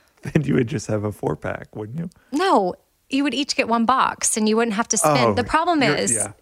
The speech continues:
Speaker 2: Chase, follow me.
Speaker 1: I'm, I'm following
Speaker 2: The problem
Speaker 1: you.
Speaker 2: is, I think once people try it, if they realize they like it and they wanna invest in the cereal, great. But if you're wanting to try it for the first time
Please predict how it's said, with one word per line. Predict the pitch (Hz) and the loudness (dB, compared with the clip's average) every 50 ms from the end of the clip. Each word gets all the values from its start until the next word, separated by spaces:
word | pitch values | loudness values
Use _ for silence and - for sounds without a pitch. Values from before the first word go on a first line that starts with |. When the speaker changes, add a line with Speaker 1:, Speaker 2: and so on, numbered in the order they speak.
| _ _ | _ _
Speaker 2:
Chase, | - - 208 - 196 - - - - - - | 0 0 0 0 0 -2 -2 -2 -4 -6 -2
follow | - 214 196 190 190 180 | -2 0 2 2 0 0
me. | 185 - - | 0 0 2
Speaker 1:
I'm, | 117 117 113 | 2 2 2
I'm | 120 123 117 | 2 -2 0
following | - 127 120 113 | 0 0 2 4
Speaker 2:
The | - | 2
problem | 294 302 311 294 277 | 2 2 2 2 2
Speaker 1:
you. | 254 | 2
Speaker 2:
is, | 226 214 208 196 - - - - _ - | 2 2 0 -2 -6 -10 -18 -6 _ -2
I | 262 269 | -2 -2
think | - - 302 320 - | -2 -2 -2 -2 0
once | 262 240 233 240 226 - | 2 2 2 2 0 -2
people | - 247 233 - 220 208 | -2 -4 -2 -2 -2 -2
try | - - 202 202 220 233 | 2 2 2 4 4 2
it, | 240 254 | 0 -2
if | 233 - | 0 0
they | 214 190 | 0 2
realize | 196 208 208 208 208 202 | 2 2 2 2 2 2
they | - 208 190 | 0 0 2
like | 185 185 208 - - | 2 2 2 2 2
it | 277 269 - | 0 0 2
and | - 208 | 2 0
they | 202 202 | 0 2
wanna | 208 202 208 208 | 2 2 2 2
invest | 202 202 190 185 190 208 - - | 0 0 0 0 0 0 0 -2
in | 220 | -2
the | 214 | -4
cereal, | - - 208 208 202 190 180 | -4 -4 -4 -2 -2 -4 -4
great. | 180 - 214 208 185 160 - - | -2 0 0 2 0 0 -4 -4
But | 226 233 | -2 -2
if | 233 214 - | -2 -2 -2
you're | 240 262 285 | -4 -2 -2
wanting | 330 349 359 349 302 | -2 -2 -2 -2 -2
to | 262 | -2
try | - - - - - 190 190 190 202 | -2 -2 -4 0 2 2 2 4 4
it | 220 226 - - | 2 0 0 -2
for | - 233 | -4 -4
the | 196 190 | -4 -4
first | - - - 196 202 196 - - | -4 -2 -2 -2 0 0 0 0
time | - 190 170 175 180 202 233 277 294 | 0 2 2 2 2 2 0 0 -2